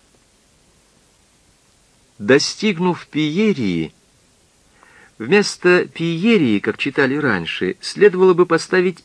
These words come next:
Перия. Перия находится у самого подножья Олимпа, в то время как Пиерия лежит много севернее, в Македонии. Рыболов — чайка.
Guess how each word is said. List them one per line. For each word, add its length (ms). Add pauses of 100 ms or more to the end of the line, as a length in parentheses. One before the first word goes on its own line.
Перия. 640 (420)
Перия 420
находится 580
у 120
самого 600
подножья 600
Олимпа, 580 (260)
в 40
то 120
время 280
как 160
Пиерия 760
лежит 320
много 300
севернее, 760 (200)
в 100
Македонии. 880 (1200)
Рыболов — 960 (720)
чайка. 600